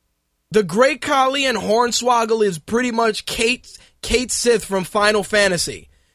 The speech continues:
Just a big-ass, goofy motherfucker with a little guy on top. That's who the Great Khali is. He is Kate Sith. Him and, him and fucking Hornswoggle.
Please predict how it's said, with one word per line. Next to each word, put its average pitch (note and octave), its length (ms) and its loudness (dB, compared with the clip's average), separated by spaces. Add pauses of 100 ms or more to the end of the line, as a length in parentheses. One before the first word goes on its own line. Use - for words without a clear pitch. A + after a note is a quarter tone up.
Just D#4+ 200 -2
a G#3+ 100 4
big-ass, C4+ 800 -2
goofy A#3 600 -2
motherfucker G#3 640 0
with G3 140 2
a F#3 80 2
little B3 400 2
guy G3 300 4
on E3+ 180 0
top. C#3+ 340 -4 (680)
That's D4 260 0
who C#4 80 -2
the B3 100 2
Great A#3 300 2
Khali G#3+ 400 2
is. D#3+ 240 -4 (160)
He D4+ 160 -4
is G#3+ 220 0
Kate C#4+ 440 -6
Sith. G3+ 560 -2 (840)
Him C4+ 260 2
and, B3 120 0
him A#3+ 280 2
and A#3 180 -2
fucking B3+ 320 -6
Hornswoggle. G3 920 -2